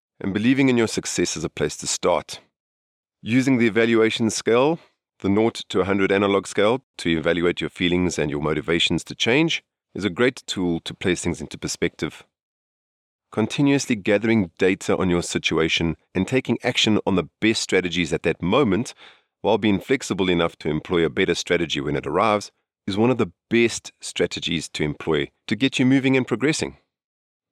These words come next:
Being aware when you collapse and catastrophize things is a great insight into yourself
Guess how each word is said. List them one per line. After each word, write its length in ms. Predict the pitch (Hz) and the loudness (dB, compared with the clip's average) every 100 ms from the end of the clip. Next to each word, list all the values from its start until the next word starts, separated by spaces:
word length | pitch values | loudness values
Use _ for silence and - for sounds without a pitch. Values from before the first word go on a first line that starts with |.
| - | -2
Being 160 | 95 | 0
aware 300 | 92 90 98 | 2 2 4
when 100 | 92 | 2
you 80 | 82 | 0
collapse 440 | - 82 90 - | -2 -2 0 0
and 100 | 87 | -6
catastrophize 720 | 87 - 107 117 110 123 127 120 | -6 -2 -2 -2 -4 -2 0 0
things 380 | 135 160 170 - _ _ | 0 0 0 -8 _ _
is 120 | 101 | -2
a 80 | 120 | 0
great 440 | 98 85 107 113 - | -2 0 2 2 0
insight 460 | 92 - 82 80 | -2 0 -2 -2
into 240 | 82 - 76 | -6 -4 -4
yourself 480 | 71 - - - | -6 -8 -10 -14